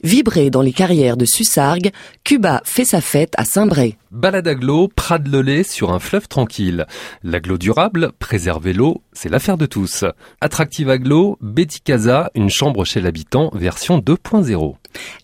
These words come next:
Speaker 1: L'agglo en scène, quinze lectures d'été. L'agglo demain, fin des aménagements contre les inondations.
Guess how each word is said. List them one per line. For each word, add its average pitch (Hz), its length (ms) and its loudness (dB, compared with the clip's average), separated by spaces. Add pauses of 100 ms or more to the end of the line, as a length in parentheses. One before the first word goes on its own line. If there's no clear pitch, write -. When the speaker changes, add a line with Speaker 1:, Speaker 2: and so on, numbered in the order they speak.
Speaker 1:
L'agglo 240 400 4
en 160 100 4
scène, 165 480 4 (100)
quinze 262 260 2
lectures 180 420 2
d'été. 139 480 0 (440)
L'agglo 127 380 2
demain, 185 480 2
fin - 240 0
des 139 200 2
aménagements 165 600 4
contre 139 340 0
les 123 220 2
inondations. 165 680 2